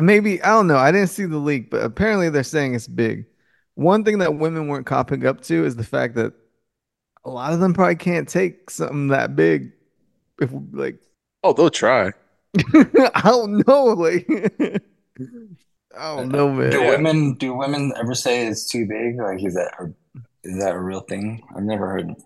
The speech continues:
Speaker 2: Mm.
Speaker 3: never
Speaker 1: Only
Speaker 3: heard
Speaker 1: for,
Speaker 3: that.
Speaker 1: only if your name is Calais Campbell. That's the only time it's too big.
Speaker 3: But she
Speaker 1: Yeah.
Speaker 3: didn't even try. She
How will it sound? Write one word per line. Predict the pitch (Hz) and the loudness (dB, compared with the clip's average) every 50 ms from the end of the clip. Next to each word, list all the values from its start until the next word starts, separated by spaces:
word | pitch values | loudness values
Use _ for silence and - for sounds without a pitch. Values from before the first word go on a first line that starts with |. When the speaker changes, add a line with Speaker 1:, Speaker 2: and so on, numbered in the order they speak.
| - - _ | -20 -16 _
Speaker 2:
Mm. | 165 185 196 196 190 190 190 190 190 | -6 -4 -4 -4 -4 -4 -6 -6 -6
Speaker 3:
never | 190 190 180 180 | -6 -4 2 4
Speaker 1:
Only | 214 247 302 330 | 4 6 6 4
Speaker 3:
heard | 247 240 | 4 4
Speaker 1:
for, | 233 220 214 | 6 6 6
Speaker 3:
that. | - | 6
Speaker 1:
only | 190 220 240 240 | 4 4 4 4
if | 233 214 | 4 4
your | 214 196 | 2 4
name | 185 196 202 202 202 190 | 4 4 6 4 4 4
is | 175 160 - | 2 0 -2
Calais | - - - 175 170 170 170 170 175 156 - - | -6 -6 -4 0 0 2 2 2 0 -2 -4 -8
Campbell. | - - 160 156 156 151 143 131 123 127 127 123 | -10 -8 -8 -6 -6 -6 -6 -6 -6 -6 -8 -6
That's | 127 151 160 160 151 | -2 0 0 0 0
the | 160 | 0
only | 151 170 170 165 | 0 0 0 2
time | - 180 165 156 151 143 | 2 0 0 0 0 -2
it's | 147 131 - | -4 -4 -6
too | - - 170 156 | -6 -4 -4 -2
big. | 143 131 143 143 131 127 120 117 - _ _ _ _ _ _ _ _ _ _ _ _ _ _ _ _ _ _ _ _ _ _ _ _ _ _ - - - | 0 0 0 0 0 -2 -6 -8 -14 _ _ _ _ _ _ _ _ _ _ _ _ _ _ _ _ _ _ _ _ _ _ _ _ _ _ -20 -4 0
Speaker 3:
But | 127 120 107 | 2 2 2
she | - - 139 | 2 2 2
Speaker 1:
Yeah. | 135 | 4
Speaker 3:
didn't | 143 143 139 135 120 95 | 4 4 4 4 2 2
even | 117 120 120 110 | 2 2 2 0
try. | 107 - 110 110 120 117 104 98 | 0 0 2 2 2 2 2 0
She | 90 - 90 | -2 -6 -6